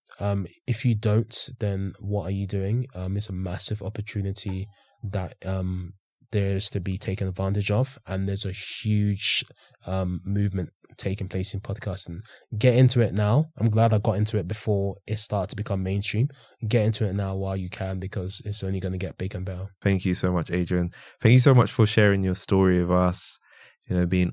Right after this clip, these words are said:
Speaker 2: honest, vulnerable, and just telling us about the highs and lows of podcasting. And not just that, but, you know,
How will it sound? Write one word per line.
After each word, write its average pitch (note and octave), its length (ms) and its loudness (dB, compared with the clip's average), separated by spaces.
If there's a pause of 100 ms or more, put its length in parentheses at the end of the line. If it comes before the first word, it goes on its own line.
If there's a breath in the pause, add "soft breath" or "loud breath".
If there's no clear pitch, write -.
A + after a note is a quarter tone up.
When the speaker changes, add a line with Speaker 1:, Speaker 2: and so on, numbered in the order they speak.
Speaker 2:
honest, F#2 720 0
vulnerable, F2+ 840 0 (460 soft breath)
and F#2+ 100 2
just G#2+ 200 4
telling A#2 280 6
us G#2+ 220 2
about G2+ 280 4
the F#2+ 100 4
highs G2+ 280 4
and F#2+ 140 0
lows F#2+ 240 4
of F2 200 0
podcasting. F2 760 2
And F#2 80 2
not B2+ 140 6
just G#2 240 0
that, F2+ 220 4
but, F2+ 120 -2
you F2+ 100 0
know, F2 220 2